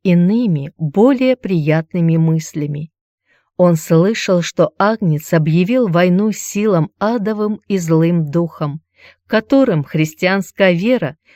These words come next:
причисляла всех языческих богов, и он думал, что в этой войне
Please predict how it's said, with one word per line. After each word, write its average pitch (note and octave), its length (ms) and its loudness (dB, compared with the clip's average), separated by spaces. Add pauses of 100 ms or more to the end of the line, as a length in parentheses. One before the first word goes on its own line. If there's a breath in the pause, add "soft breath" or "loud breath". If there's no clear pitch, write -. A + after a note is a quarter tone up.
(140 soft breath)
причисляла B3 760 0
всех - 500 0
языческих F#3+ 760 -2
богов, D#3 480 0 (600)
и F3+ 120 4
он D#3+ 340 2
думал, F3 440 0
что - 280 -2
в D#3 60 2
этой G3+ 300 0
войне E3 500 2